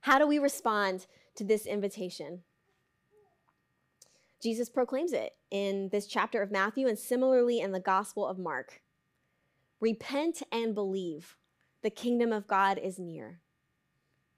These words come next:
Repent and believe. Now, I think the word repent kinda gets a bad rap. Uh, fair enough, it's been used for a long time,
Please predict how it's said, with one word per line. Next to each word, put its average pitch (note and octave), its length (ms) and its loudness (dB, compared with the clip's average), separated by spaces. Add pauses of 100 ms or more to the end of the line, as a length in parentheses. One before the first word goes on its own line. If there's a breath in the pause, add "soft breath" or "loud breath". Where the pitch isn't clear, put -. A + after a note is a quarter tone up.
(280)
Repent A#3+ 680 -4 (680)
and G3+ 280 -2
believe. F#3 460 -4 (1160)
Now, G#3+ 140 2
I G#3 40 4
think A3+ 360 0 (260 soft breath)
the A#3 80 6
word A3+ 220 6
repent B3+ 440 0
kinda A3 220 0
gets G#3+ 220 2
a A#3 40 0
bad G#3+ 380 6
rap. A3 360 8 (600)
Uh, G#3 160 2
fair A#3 240 2
enough, C#4 300 6
it's A#3 140 -6
been A3+ 180 4
used A3+ 420 0
for A3 140 0
a G3+ 60 4
long A3 180 2
time, C5+ 280 2